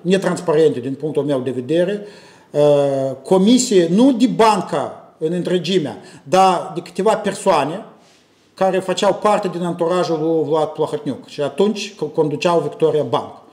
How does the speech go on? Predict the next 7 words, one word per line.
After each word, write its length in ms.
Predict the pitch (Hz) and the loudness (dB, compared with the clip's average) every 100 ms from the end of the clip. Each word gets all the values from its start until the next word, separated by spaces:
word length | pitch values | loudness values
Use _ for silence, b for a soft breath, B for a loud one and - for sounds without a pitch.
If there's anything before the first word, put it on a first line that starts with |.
| b b b b b | b b b b b
Și 160 | - 170 165 151 | -4 0 2 2
aceste 540 | 160 170 240 - 202 175 151 151 165 | -2 0 0 2 2 2 -2 -12 -6
momente 440 | 185 202 240 214 | -2 2 2 4
au 100 | 202 | 2
fost, 440 | 185 214 208 214 - | 2 2 2 0 0
uh, 80 | 180 170 165 160 156 151 147 143 | 2 4 4 4 2 2 4 2
specificate, 720 | 143 180 - - - 196 185 | -2 -10 -10 -12 0 2 2